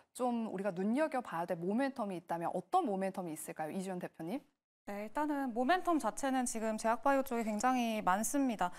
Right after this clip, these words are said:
Speaker 2: 어, 제약바이오를 좀 많이 무서워하시는 경우들 중에 하나가 변동성이 상당히 크기 때문이잖아요.
Speaker 1: 맞아요. 네.
Speaker 2: 네, 근데 일단은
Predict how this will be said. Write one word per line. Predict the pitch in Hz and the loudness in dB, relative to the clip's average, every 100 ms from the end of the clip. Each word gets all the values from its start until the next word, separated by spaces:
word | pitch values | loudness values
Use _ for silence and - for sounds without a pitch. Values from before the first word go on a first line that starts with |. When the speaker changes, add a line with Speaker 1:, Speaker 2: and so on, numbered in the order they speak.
| - - - | -14 -12 0
Speaker 2:
어, | 220 202 202 | 2 4 2
제약바이오를 | 202 277 320 339 339 311 294 277 269 254 254 254 | 4 4 6 8 8 6 4 4 4 2 2 0
좀 | 247 240 | 0 -2
많이 | 208 196 214 | 2 2 0
무서워하시는 | 202 226 339 320 302 262 247 240 | -4 4 6 8 6 2 0 0
경우들 | 226 226 220 208 | 0 0 0 -4
중에 | 208 214 208 | -4 -4 -2
하나가 | 226 302 233 247 | 0 2 2 2
변동성이 | 240 226 320 311 254 | 2 0 0 0 0
상당히 | 254 233 | -2 -2
크기 | 220 320 302 | -2 -2 0
때문이잖아요. | 285 277 196 180 | 0 2 0 -2
Speaker 1:
맞아요. | 214 247 247 - | -2 -2 -4 -6
네. | 180 | -2
Speaker 2:
네, | 220 202 | 0 0
근데 | 214 | 2
일단은 | 247 311 294 285 | 6 6 6 4